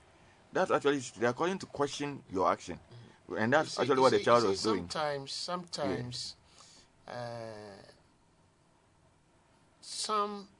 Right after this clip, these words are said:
Speaker 2: adults
Speaker 1: Mm.
Speaker 2: might not be secured in
Speaker 1: Mm.
Speaker 2: their personality.
Speaker 1: Mm.
Speaker 2: So anything that is different from what they are thinking,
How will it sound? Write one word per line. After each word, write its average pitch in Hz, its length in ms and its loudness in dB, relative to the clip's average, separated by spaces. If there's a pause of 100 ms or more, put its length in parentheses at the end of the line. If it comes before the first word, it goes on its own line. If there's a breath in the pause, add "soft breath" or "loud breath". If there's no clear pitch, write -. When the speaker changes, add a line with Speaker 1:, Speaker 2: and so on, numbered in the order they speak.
(160)
Speaker 2:
adults 123 800 -6
Speaker 1:
Mm. 80 180 -8 (840)
Speaker 2:
might 131 260 -10
not 139 320 -10
be 107 220 -16 (720)
secured - 840 -10
in 117 100 -8
Speaker 1:
Mm. 107 100 -10
Speaker 2:
their 101 180 -14
personality. - 680 -12 (160)
Speaker 1:
Mm. 80 340 -10 (580 soft breath)
Speaker 2:
So 147 360 -8
anything 180 720 -4
that 143 220 -2
is 107 220 -14
different 165 460 -8
from 113 260 -10
what 135 180 -4
they 117 100 -8
are 107 80 -14 (100)
thinking, 127 360 -12